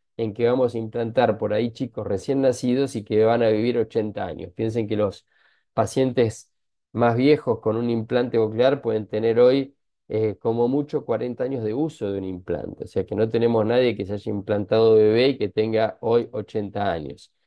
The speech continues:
Entonces tenemos que evitar esto, que es un electrodo que está atravesando la membrana basilar,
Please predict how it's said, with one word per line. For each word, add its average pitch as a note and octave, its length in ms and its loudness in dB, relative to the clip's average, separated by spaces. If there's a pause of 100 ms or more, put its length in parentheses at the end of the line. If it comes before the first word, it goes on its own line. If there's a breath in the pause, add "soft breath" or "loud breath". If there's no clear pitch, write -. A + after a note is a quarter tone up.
(120)
Entonces G#2+ 320 -2
tenemos C#3+ 380 2
que C3+ 100 0
evitar B2 500 0
esto, C#3 520 -2 (440)
que A#2 200 0
es B2+ 180 -10 (120)
un B2+ 160 -4
electrodo B2 560 0
que A2+ 60 -8
está A#2+ 180 -2
atravesando A2+ 680 -2
la G2+ 80 -8
membrana B2 400 0
basilar, C3 580 2